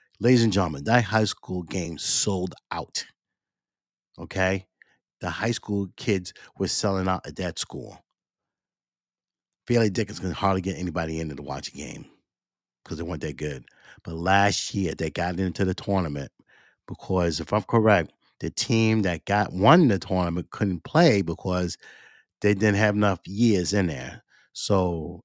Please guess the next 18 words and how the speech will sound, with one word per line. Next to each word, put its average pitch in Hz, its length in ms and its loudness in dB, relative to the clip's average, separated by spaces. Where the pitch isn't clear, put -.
F 107 180 -2
D 107 100 -2
U, 107 320 6
Fairleigh 98 220 2
Dickinson 95 320 -4
University, 87 760 2
was 90 140 -4
the 92 80 2
runner-up. 104 400 6
They 92 160 0
beat 90 240 0
Purdue. 78 520 -2
I 101 60 -2
think 101 180 2
the - 60 -6
tallest 104 260 4
guy 92 300 4
for 82 240 -4